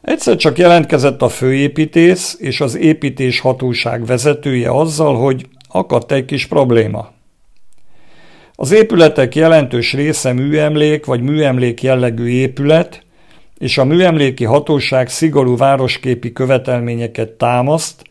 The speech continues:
melyet ha nem teljesítenek az építők, akkor nem járulnak hozzá a szakhatósági engedély kiadásához.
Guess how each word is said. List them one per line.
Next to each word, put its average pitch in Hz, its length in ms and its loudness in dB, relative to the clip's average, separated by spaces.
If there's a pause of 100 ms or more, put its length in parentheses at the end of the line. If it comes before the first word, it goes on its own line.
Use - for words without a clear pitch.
(420)
melyet 139 300 2
ha 131 120 0
nem 175 220 2
teljesítenek 131 840 -2
az 110 140 -4
építők, 147 800 -2
akkor - 320 -4
nem 151 180 2
járulnak 120 520 0
hozzá 123 300 -4
a 117 80 0
szakhatósági 120 960 -6
engedély 113 480 -4
kiadásához. 110 1000 -8